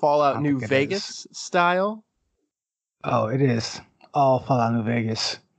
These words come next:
Speaker 1: And with that, let's talk about the Outer
Speaker 2: Fallout New
Speaker 1: Worlds.
Speaker 2: Vegas. All right. Wait,
Speaker 1: I mean,
Speaker 2: what?
Speaker 1: i-, in some ways, it is Fallout New Vegas too.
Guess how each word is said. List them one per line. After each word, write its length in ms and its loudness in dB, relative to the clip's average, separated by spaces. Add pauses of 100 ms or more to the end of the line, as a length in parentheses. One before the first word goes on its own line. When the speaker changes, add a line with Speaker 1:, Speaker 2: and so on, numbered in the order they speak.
(100)
Speaker 1:
And 260 -4
with 220 -4
that, 460 0 (520)
let's 200 -10
talk 260 -6
about 400 -2 (680)
the 120 -10
Outer 120 -2
Speaker 2:
Fallout 420 4
New 80 4
Speaker 1:
Worlds. 120 2
Speaker 2:
Vegas. 460 -2
All 200 -2
right. 280 -2
Wait, 240 -2
Speaker 1:
I 20 -6
mean, 120 2
Speaker 2:
what? 160 2
Speaker 1:
i-, 160 -4 (120)
in 140 0
some 220 -2
ways, 180 0
it 100 0
is 120 0
Fallout 320 -2
New 80 -2
Vegas 320 -2
too. 340 -4